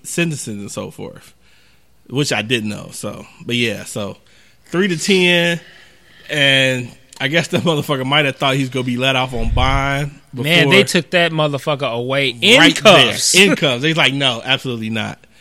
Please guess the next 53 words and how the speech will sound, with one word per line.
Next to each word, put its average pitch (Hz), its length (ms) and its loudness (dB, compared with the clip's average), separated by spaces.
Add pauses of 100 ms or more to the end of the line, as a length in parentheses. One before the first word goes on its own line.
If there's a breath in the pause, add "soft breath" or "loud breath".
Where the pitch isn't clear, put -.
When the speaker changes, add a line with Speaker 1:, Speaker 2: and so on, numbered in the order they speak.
(300 soft breath)
Speaker 1:
And 135 160 4
I 139 60 4
think 180 260 2
they 156 100 2
were 147 80 0
trying 143 220 -2
to 123 60 -6
file 139 480 0
an 123 80 -4
appeal 143 520 2
then 143 680 0 (100)
at 127 160 -4
the 123 60 -4
moment, 151 480 0 (320 soft breath)
and 123 100 -4
that 123 100 -4
shit 151 180 -2
got 131 140 4
denied. 147 640 2 (320 loud breath)
So 139 460 2 (320 soft breath)
he, 170 240 -4 (720 soft breath)
he's 233 240 -2
probably 190 360 4
gonna 156 220 -2
die 131 360 4
in 113 200 -2
jail. 107 380 -4
I 131 120 2
don't 160 160 2
see 147 160 -2
him 135 140 -2
lasting 120 380 -4
three 113 240 -8
years, 107 340 -6
and 104 180 -12
I 190 140 2
don't 185 100 2
see 160 140 -2
him 131 80 -2
lasting 117 300 -2
three 113 200 -8
years 104 280 -6
in 104 100 -12
jail. 76 340 -16 (100)
Speaker 2:
Yeah, 139 440 0
I 143 40 -4
don't, 131 160 -4
I 123 100 -6
don't 123 100 -8
think 120 140 -8
I 117 40 -6
do 113 200 -8
either. 107 300 -10